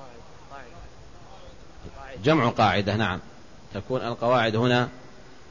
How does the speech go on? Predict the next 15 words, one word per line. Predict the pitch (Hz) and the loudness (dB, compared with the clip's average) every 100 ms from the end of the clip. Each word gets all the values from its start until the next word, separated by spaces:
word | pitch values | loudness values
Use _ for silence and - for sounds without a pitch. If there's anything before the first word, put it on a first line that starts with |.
| - - - - 110 | -20 -18 -16 -14 2
جمع | 131 127 110 113 110 - - - - | 6 6 6 6 4 -2 -16 -18 0
قاعدة. | 120 117 104 90 85 - - - - - - - - - - - - - - | 4 6 4 0 -4 -10 -18 -18 -18 -18 -20 -20 -20 -18 -18 -18 -18 -18 0
والقاعدة | 156 175 185 151 139 160 - - - | 4 6 8 8 10 8 4 -2 0
هي | 147 190 | 6 8
المنظومة | 160 147 139 160 131 123 107 - - - - - - | 8 8 8 8 8 8 4 -4 -14 -16 -16 -2 4
الكلية | 135 - 135 139 131 120 139 - - - - - - - - - - 131 | 4 8 8 10 10 8 6 0 -12 -16 -16 -18 -18 -18 -18 -18 0 6
التي | 143 147 139 131 127 - - - - - | 6 6 6 4 4 0 -12 -16 -6 2
يتفرع | 143 139 139 135 120 117 | 4 6 6 8 8 8
عنها | 104 123 117 113 | 6 6 6 4
أشياء، | - 107 92 - - - - - | 4 4 4 0 -14 -16 -18 0
وقد | 135 143 170 | 4 6 8
يطلق | 180 170 143 135 | 8 8 8 8
عليها | 127 143 127 | 8 10 8
بعضهم | 135 127 127 135 160 170 - - | 6 6 6 6 6 2 -6 0
بالأصول، | 139 156 143 135 139 113 | 6 8 8 8 8 6